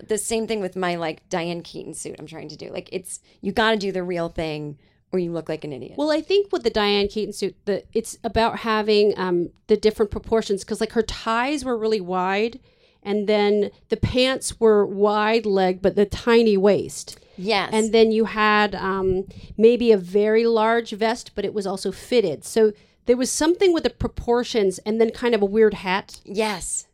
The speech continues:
Speaker 1: Yes.
Speaker 2: There was something kind of shabby about it, but in kind of vaudeville.
Speaker 1: Yeah.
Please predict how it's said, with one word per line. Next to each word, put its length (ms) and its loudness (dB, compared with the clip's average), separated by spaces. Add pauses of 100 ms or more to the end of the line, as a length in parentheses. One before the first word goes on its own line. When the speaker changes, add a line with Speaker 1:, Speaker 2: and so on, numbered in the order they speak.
(120)
Speaker 1:
Yes. 640 0
Speaker 2:
There 80 4
was 80 2
something 180 8
kind 160 4
of 60 0
shabby 480 2
about 180 4
it, 160 -2
but 160 -2
in 80 2
kind 220 -2
of 80 -4 (120)
vaudeville. 640 0 (180)
Speaker 1:
Yeah. 380 0